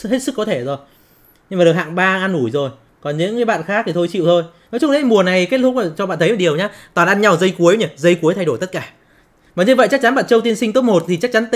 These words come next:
Plus sẽ là top một của cái cây ác ma luôn. Tại vì bạn ấy quá nhiều điểm top một thì chắc chắn nó kéo công hội lên top một luôn.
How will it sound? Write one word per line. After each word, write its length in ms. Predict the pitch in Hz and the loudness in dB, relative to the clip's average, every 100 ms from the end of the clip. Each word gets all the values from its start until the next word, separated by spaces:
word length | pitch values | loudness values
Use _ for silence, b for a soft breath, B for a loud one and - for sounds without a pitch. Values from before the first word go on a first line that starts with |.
| 208 | 0
Plus 300 | 175 240 240 | 2 0 -2
sẽ 60 | |
là 120 | 220 | -4
top 140 | 165 214 | -2 0
một 140 | 180 - | -2 0
của 200 | 120 113 | -4 -4
cái 80 | 185 | -6
cây 140 | 185 | -4
ác 100 | 190 | -4
ma 180 | 190 180 | -2 -2
luôn. 220 | 175 180 160 B B | -2 -2 -4 B B
Tại 80 | 165 | 0
vì 140 | 160 | 2
bạn 140 | 170 | 2
ấy 100 | - | 0
quá 240 | 220 208 226 | 0 0 0
nhiều 200 | 269 180 | 2 0
điểm 220 | 160 117 | 0 0
top 120 | 208 | -2
một 160 | 214 160 | 2 0
thì 60 | 147 | 0
chắc 120 | 214 | -4
chắn 120 | 208 | -4
nó 60 | 233 | -4
kéo 100 | 196 | -4
công 140 | 214 202 | -2 -2
hội 120 | 170 | -2
lên 100 | 175 | -4
top 120 | 208 | -4
một 140 | 170 | -2
luôn. 160 | 156 180 | -2 -2